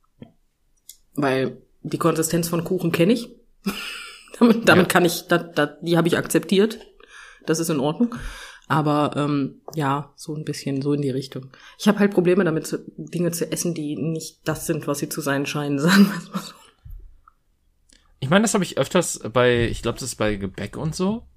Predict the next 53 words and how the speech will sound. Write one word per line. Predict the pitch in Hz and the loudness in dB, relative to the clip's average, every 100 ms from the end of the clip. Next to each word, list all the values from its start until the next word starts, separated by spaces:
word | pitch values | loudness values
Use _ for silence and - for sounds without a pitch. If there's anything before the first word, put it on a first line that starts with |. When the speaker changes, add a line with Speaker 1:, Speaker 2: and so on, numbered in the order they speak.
| - | -8
Speaker 2:
dass | 131 117 | -6 -6
ich | 117 | -4
dann | 135 117 | -2 0
halt | 123 113 | -2 -2
denke, | 123 117 | -2 -4
okay, | - 117 | -2 -2
das | 110 | 0
wird | 113 - | -2 -2
irgendwie | 117 110 98 | -2 -2 -2
weich | 101 120 | -2 -2
von | 160 110 | -4 -4
innen | 143 | -4
drin | 135 151 | -2 -2
sein, | 139 | -2
und | 110 | -2
dann | 104 | -2
wird, | 110 - | -4 -6
ist | 110 | -8
es | 110 | -4
doch | 107 - | -6 -6
härter. | 95 95 - 190 - _ _ _ _ _ | -8 -6 -2 -2 -4 _ _ _ _ _
Speaker 1:
Andersrum | 170 196 170 165 | 2 4 2 0
finde | 151 160 | 0 -2
ich | 156 | 2
viel | 175 | 2
Speaker 2:
Äh, | |
Speaker 1:
schlimmer. | 104 98 98 127 | 4 2 -2 -6
Speaker 2:
und | - _ _ _ _ _ _ _ _ _ _ _ _ _ _ _ _ _ _ _ _ _ _ _ _ _ _ _ _ _ - | -8 _ _ _ _ _ _ _ _ _ _ _ _ _ _ _ _ _ _ _ _ _ _ _ _ _ _ _ _ _ 0
Ernsthaft? | 156 233 - 90 | 2 2 0 2
Speaker 1:
Ja, | 165 160 160 156 | 2 2 -2 -4
wenn | 160 | -4
du | 170 | -4
so | 165 165 | -2 -2
denkst, | 170 165 - | -2 -4 -4
boah, | 196 196 | -2 0
jetzt | 185 185 208 | -2 -2 0
eine | 190 | 2
Nussecke | 196 202 170 170 | 0 0 -2 0
und | 185 | 0
dann | 185 170 | 0 -2
hast | 202 | 0
du | 180 | 0
so | 165 | 0
eine | 165 | -2
Schmelzschicht | 165 185 175 214 214 - 214 - | -2 -2 0 0 0 -2 -2 -2
an | 175 | -4
Schokolade | - - 170 165 180 | -4 -4 -2 0 0
in | 151 | -2
der | 147 | -4
Nussecke, | 147 143 160 160 | -6 -6 -6 -4
hatte | 165 | -4
ich | - | -4
schon. | 135 | -8